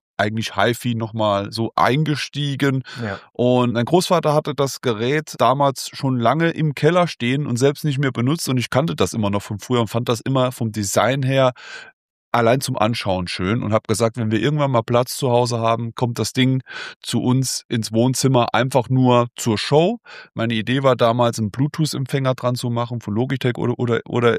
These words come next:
Speaker 1: sonst was und ab und zu da mal was aus Witz drüber laufen zu lassen.
Speaker 2: Ja.
Speaker 1: Das sollte eigentlich ein Deko-Objekt sein. Und dann hab ich's abgeholt irgendwann,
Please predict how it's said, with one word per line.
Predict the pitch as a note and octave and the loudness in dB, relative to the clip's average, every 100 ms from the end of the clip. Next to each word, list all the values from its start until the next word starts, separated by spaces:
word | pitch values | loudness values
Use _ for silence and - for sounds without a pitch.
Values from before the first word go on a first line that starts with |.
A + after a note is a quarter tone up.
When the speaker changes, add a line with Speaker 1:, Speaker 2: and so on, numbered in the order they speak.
| - | 2
Speaker 1:
sonst | B2+ B2+ - | 2 2 2
was | B2 - - - - | 0 0 -8 -12 -4
und | A#2 - | -2 0
ab | A2+ - | 0 2
und | B2+ A2 | 0 0
zu | - C3 C3 | -2 -2 0
da | A2+ | 0
mal | G2+ F2+ G2+ | 2 0 2
was | G2+ - - - | 0 -2 -10 -6
aus | G#2 G2+ - | -4 -4 -4
Witz | A2 - - | -4 -4 -8
drüber | - G2 G2 | -6 -2 0
laufen | E2 F2 - | 0 0 -6
zu | F#2+ F2+ | -8 -6
lassen. | F2 D2 | -8 -4
Speaker 2:
Ja. | G#2+ | -4
Speaker 1:
Das | G#2 | 2
sollte | C3+ C#3 F2+ | 4 4 4
eigentlich | B2 B2 G#2+ | 2 0 0
ein | |
Deko-Objekt | A#2 A#2+ A2+ F2 - E2+ - | 2 2 2 0 -2 -6 -6
sein. | D#2+ D#2 - - - - - | -4 -4 -6 -16 -16 -16 -2
Und | D3 A2+ | 0 2
dann | G#2 | 2
hab | B2+ | 0
ich's | A#2+ - | 0 0
abgeholt | B2 - C#3 D#3 D#3 C3+ | -2 0 0 2 2 0
irgendwann, | D#3 D3 C#3+ C#3+ | -2 0 0 0